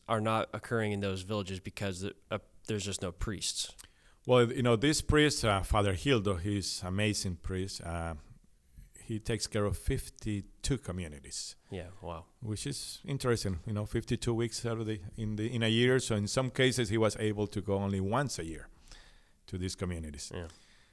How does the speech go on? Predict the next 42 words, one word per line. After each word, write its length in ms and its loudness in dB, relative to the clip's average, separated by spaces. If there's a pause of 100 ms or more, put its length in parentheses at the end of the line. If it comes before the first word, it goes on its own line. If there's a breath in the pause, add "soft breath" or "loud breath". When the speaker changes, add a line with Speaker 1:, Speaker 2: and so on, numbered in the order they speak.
(180 soft breath)
Speaker 2:
So 600 2
some 240 2
of 60 6
the 80 4
things 240 2
that 100 4
we 120 4
have 160 2
helped 320 2
is 400 -4 (420)
getting 280 -2
him 240 0
a 40 4
truck, 460 0 (140)
getting 300 0
the 120 -2
nuns 320 4
a 60 6
truck, 420 0 (520 soft breath)
uh, 200 -2
the 220 -2
four-wheel 420 4
drive 240 6
truck. 300 2
So 120 -2
now 200 4
they 120 4
can 200 -4
go 120 2
up 140 0
there, 320 4 (640 loud breath)
and 120 -6
they 80 -2
have 220 -4
trained 320 -2
people, 520 2
and 120 2
then 200 0
now 180 2
they 200 0
have, 340 -4
uh, 300 -2